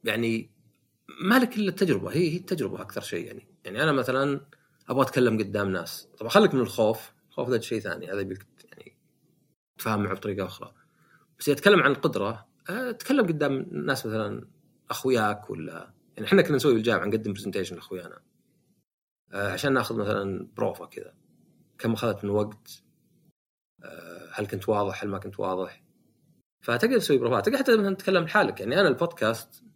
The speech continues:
شطحات بالذات، خليني أكلم نفسي كأني مهبول. أجيب أحيان، خاصة مثلا في السيارة ولا في غرفتي، بس حتى وأنا أمشي، وأقول: "السلام عليكم ورحمة الله وبركاته، حياكم الله بودكاست شطحات، معكم صالح شهوان، الحلقة هذه كذا."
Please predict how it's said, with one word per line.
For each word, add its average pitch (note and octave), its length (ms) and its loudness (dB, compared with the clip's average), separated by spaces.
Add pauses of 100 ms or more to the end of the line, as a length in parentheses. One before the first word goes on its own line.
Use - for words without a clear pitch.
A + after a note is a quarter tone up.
(100)
شطحات - 340 -2
بالذات، A2 420 0 (840)
خليني G#3+ 240 4
أكلم F#3+ 240 4
نفسي E3 240 0
كأني B2 140 -2
مهبول. G#2+ 380 0 (1200)
أجيب A#2+ 240 2
أحيان، E3+ 500 0 (280)
خاصة C3 260 -4
مثلا G2+ 160 -2
في G2+ 60 -8
السيارة G2 420 -4
ولا D#2+ 180 -8
في - 120 -20 (160)
غرفتي، A2 300 -6
بس A2+ 160 -10
حتى D#3 200 -4
وأنا G#2 220 0
أمشي، C3 420 -6 (600)
وأقول: G#3 140 6
"السلام B2+ 240 4
عليكم G#2+ 140 0
ورحمة F#2+ 140 -8
الله G#2+ 140 0
وبركاته، C3 280 -2
حياكم G#2+ 160 -6
الله G#2 140 -2
بودكاست F#2+ 240 -6
شطحات، A#2+ 480 -2
معكم F#2 180 -10
صالح F#2 180 -10
شهوان، A2 300 -4
الحلقة G2 360 -8
هذه F#2 100 -4
كذا." A#2 400 -2